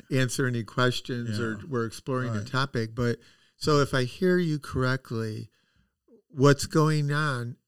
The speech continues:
Speaker 1: let's just take the context of colleagues or
Speaker 2: Right.
Speaker 1: coworkers, like you said. The fact that we have that as a common meaning
Speaker 2: Yeah.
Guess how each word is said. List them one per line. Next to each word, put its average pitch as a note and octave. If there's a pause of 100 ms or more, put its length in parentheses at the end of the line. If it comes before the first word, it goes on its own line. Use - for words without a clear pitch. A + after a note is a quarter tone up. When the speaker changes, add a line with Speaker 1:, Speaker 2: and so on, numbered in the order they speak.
Speaker 1:
let's C3+
just C3+
take B2+
the B2
context A#2
of A2
colleagues A#2+
or A2+
Speaker 2:
Right. A2 (360)
Speaker 1:
coworkers, B2+
like A#2+
you A#2+
said. A2 (1200)
The B2+
fact D3+
that C3+
we C3
have A#2
that B2
as A2+
a A2+
common A#2
meaning C3+
Speaker 2:
Yeah. G#2+